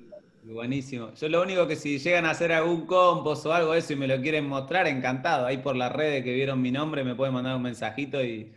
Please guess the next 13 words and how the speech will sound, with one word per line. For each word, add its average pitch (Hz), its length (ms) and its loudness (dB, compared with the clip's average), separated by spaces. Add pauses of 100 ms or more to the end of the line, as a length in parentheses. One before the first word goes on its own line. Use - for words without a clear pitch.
(180)
y 117 140 -8
feliz 123 380 0
de 135 80 4
ver 135 160 2
los 135 140 0
progresos 131 360 -2
de 135 100 4
los 123 200 -2
otros, 156 240 -2
porque 120 160 -6
al 113 80 -6
final 123 280 -4
es, 107 360 -4